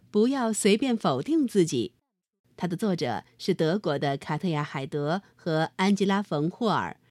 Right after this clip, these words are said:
张清泉翻译，青岛出版社出版。关注微信公众号和荔枝电台“熊猫太后摆故事”，都可以收听到熊猫太后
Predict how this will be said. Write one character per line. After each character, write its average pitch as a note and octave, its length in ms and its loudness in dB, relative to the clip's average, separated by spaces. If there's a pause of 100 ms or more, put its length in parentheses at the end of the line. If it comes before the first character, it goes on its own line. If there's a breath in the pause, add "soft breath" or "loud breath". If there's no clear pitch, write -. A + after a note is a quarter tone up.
(160)
张 C#4+ 240 -2
清 D4 200 0
泉 G3+ 280 0
翻 E3 200 2
译， C#3 280 0 (200)
青 D4+ 300 2
岛 D3+ 180 0
出 F3+ 160 -2
版 C#3 160 -2
社 D3 140 -4
出 D3+ 160 -4
版。 C3 220 -6 (580)
关 C#4+ 180 0
注 C#4 120 -2
微 C#4+ 120 -2
信 C4 160 -2
公 C4+ 200 -2
众 C4 120 -4
号 A#3 220 -2
和 G#3+ 140 -2
荔 A3+ 120 0
枝 A3 140 -2
电 G#3 180 0
台 F3+ 220 0
“熊 G3+ 140 0
猫 A#3 120 0
太 A#3+ 140 -6
后 G#3+ 100 -8
摆 C#3 160 -4
故 B3+ 240 -6
事”， D3 280 -2 (240 soft breath)
都 D#4+ 120 -4
可 A3+ 120 -6
以 D3+ 120 -2
收 D#3 200 -4
听 F3 180 -2
到 D#3 240 0 (180 soft breath)
熊 G3 160 0
猫 B3 140 0
太 B3 180 -6
后 C4 320 -6